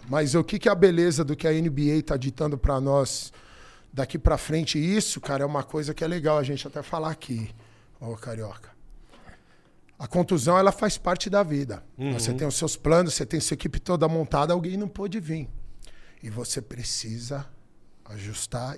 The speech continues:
Speaker 1: e jogar. E a N B A tá dando aula de que um cara tá machucado, ele não vai jogar entre o outro e o outro tá na performance daquele jeito também.
Speaker 2: O outro corresponde.
Speaker 1: E aí entra num tópico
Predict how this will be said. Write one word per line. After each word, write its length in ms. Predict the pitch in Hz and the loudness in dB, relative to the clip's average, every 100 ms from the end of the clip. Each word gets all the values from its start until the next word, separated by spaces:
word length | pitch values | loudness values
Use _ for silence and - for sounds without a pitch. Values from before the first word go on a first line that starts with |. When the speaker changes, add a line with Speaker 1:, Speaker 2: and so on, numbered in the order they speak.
| - - | -10 -6
Speaker 1:
e 120 | 143 | -6
jogar. 480 | 139 160 131 101 - - - - - - _ - _ _ _ _ _ _ _ _ _ | -4 -6 -6 -12 -16 -20 -20 -20 -20 -20 _ -20 _ _ _ _ _ _ _ _ _
E 180 | 120 135 | -2 2
a 140 | 147 | 4
N 160 | 165 165 | 4 0
B 280 | 139 147 170 | 0 0 0
A 40 | |
tá 140 | - 143 | -2 -2
dando 320 | 170 170 175 | 0 2 6
aula 440 | 147 135 110 - - - - - | 6 4 0 -10 -16 -20 -20 -20
de 180 | - 123 | -12 -12
que 460 | - 139 127 123 113 | -8 -6 -4 -6 -10
um 160 | 123 127 | -10 -10
cara 320 | - 156 165 | -2 0 0
tá 140 | 139 135 | -2 -2
machucado, 640 | 131 - - 151 135 98 - - - - _ _ _ _ _ - - | -4 -4 0 0 0 -4 -18 -20 -20 -20 _ _ _ _ _ -18 -8
ele 100 | 147 | -2
não 60 | |
vai 140 | 170 202 | 2 2
jogar 480 | 202 226 202 220 233 | 2 0 -2 -2 -2
entre 160 | 214 | 0
o 80 | 226 | 0
outro 360 | 196 202 202 233 | 2 0 0 2
e 40 | |
o 60 | 220 | 6
outro 420 | 208 214 214 214 | 8 6 4 -4
tá 160 | - | -2
na 120 | 226 202 | 0 2
performance 800 | 233 - - 202 214 220 214 208 | 2 2 4 10 10 8 0 -2
daquele 420 | 220 - 214 226 | -4 2 2 2
jeito 400 | 185 190 202 - | 2 2 2 -2
também. 340 | - 202 151 143 | -2 0 2 2
Speaker 2:
O 20 | |
outro 160 | 131 | 0
corresponde. 380 | 139 143 143 131 | -2 -4 -2 8
Speaker 1:
E 80 | 175 | 12
aí 220 | 175 175 | 12 10
entra 260 | 214 208 196 | 4 2 2
num 140 | 196 | 2
tópico 680 | 170 - 190 190 190 135 113 | 4 8 8 8 2 0 -10